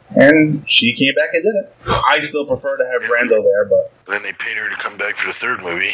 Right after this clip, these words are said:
Speaker 2: or the fourth movie.
Speaker 1: Yeah, to do, to do a little bit of voiceover.
Speaker 2: Which I guess Donner, which I guess Donner's version, uh,
Speaker 1: Well, Donner didn't do the fourth movie.
Speaker 2: Well, no, but, you know, they didn't use the fortress again until the fourth movie.
Speaker 1: No.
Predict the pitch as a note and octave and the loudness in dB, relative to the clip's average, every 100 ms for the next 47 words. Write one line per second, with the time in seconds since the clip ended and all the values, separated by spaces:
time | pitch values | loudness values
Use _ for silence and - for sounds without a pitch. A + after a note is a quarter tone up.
0 | - _ - F#2+ F2 A#2 B2 G2 E2+ D#2+ | -6 _ -6 -4 -4 -4 -6 -6 -6 -6
1 | E2+ - _ _ _ - E3 E3 C#3+ C3+ | -6 -8 _ _ _ -4 0 2 0 0
2 | D3 C3+ C#3+ C3+ C3 A#2+ A2+ A2 A#2 A#2 | -2 -2 -2 0 0 4 2 2 -2 2
3 | G#2+ G#2 A2+ B2 C3 - A2+ A#2 A#2 A2 | 2 2 0 -2 -4 -4 -2 -2 0 -2
4 | - - G#2 G#2+ G2+ G2+ - F#2 F#2 F2+ | -6 -10 -6 -4 -2 -4 -4 -4 -2 -2
5 | - F2+ F2 F2+ E2+ E2+ E2+ E2 E2 D3+ | -4 -4 -2 -2 -4 -4 -2 -2 -2 0
6 | F#3+ F#3 F3+ C#3+ B2+ A2 A#2 G#2 F#2 - | 0 0 0 0 0 0 0 -4 -8 -16
7 | _ _ - F#2 F#2 F2 F2+ F2 E2+ - | _ _ -6 -6 -2 -2 -2 -4 -6 -12
8 | _ - - D#2+ D#2 E2 - _ C#2 F#2+ | _ -8 -4 -2 -4 -6 -10 _ -6 -4
9 | F#2+ F2 F#2+ - - - F#2 - E2+ - | -4 -4 -4 -4 -6 -4 -4 -2 -2 -4
10 | D2+ E2 D#2 D2+ G2 E2+ D2+ D2 D2 - | -4 -4 -4 -4 -2 -2 -4 -6 -8 -8
11 | D2+ C#2+ D2+ A#2+ A2 | -8 -6 0 0 0